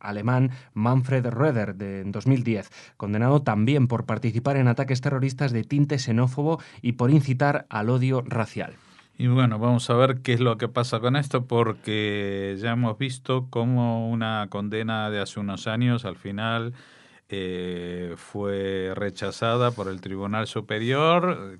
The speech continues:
Speaker 2: que puso, priorizó el derecho a la libertad de expresión por encima de la dignidad, eh, y el ataque a la dignidad de la, de otras personas, como es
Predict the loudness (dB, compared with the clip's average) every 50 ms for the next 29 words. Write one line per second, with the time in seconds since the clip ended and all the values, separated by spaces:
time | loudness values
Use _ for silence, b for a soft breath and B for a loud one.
0 | -20 _ _ 2 2 4 4 6 4 2 2 0 -4 -6 -6 -6 -4 -2 0 0
1 | 0 0 0 0 2 4 6 8 8 8 6 6 4 2 0 0 0 2 2 2
2 | 0 0 B B B B B B B B B B 0 2 2 4 2 2 0 -2
3 | -2 0 -2 -2 0 -2 -2 0 0 0 0 0 0 0 -2 -2 -2 -2 0 0
4 | -2 -4 -6 -10 -10 -10 -8 -6 -4 -2 -2 -2 -2 -4 -4 -6 -6 -6 -8 -8
5 | -8 -8 -6 -4 -4 -4 -2 -4 -4 -4 -4 -6 -6 -6 -6 -6 -6 -6 -6 -6
6 | -4 -2 -2 -2 -2 -2 -4 -4 -6 -6 -8 -8 -10 -12 -14 -12 -10 -10 -10 -10
7 | -10 -10 -10 -10 -10 -10 -10 -10 -8 -10 -8 -6 -6 -6 -6 -6 -6 -8 -8 -8
8 | -8 -8 -8 -8 -8 -8 -8 -8 -10 -10 -12 -12 -10 -8 -8 -8 -8 -8 -12 -12
9 | -12 -16 -14 -10 -8 -6 -4 -4 -6 -6 B B B B B B B _ -14 -12
10 | -10 -10 -10 -10 -8 -8 -8 -8 -8 -10 -12 -14